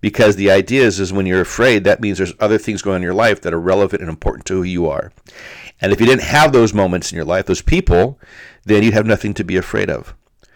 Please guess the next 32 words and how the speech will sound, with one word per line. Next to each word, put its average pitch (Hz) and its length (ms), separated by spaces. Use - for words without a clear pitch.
So - 120
the 127 100
next 156 160
time 147 240
you 127 80
have 113 220
some - 160
fear, 92 320
next 101 260
time 104 200
you 95 60
feel 90 200
afraid, 85 340
which 92 320
might 110 160
happen 113 280
the 92 80
next 104 280
hour, 113 280
the 82 80
next 101 300
day, 107 260
the 95 100
next 90 260
week, 107 360
is 117 120
take 165 200
some - 100
time 139 240
and 110 80
think - 180
about 98 360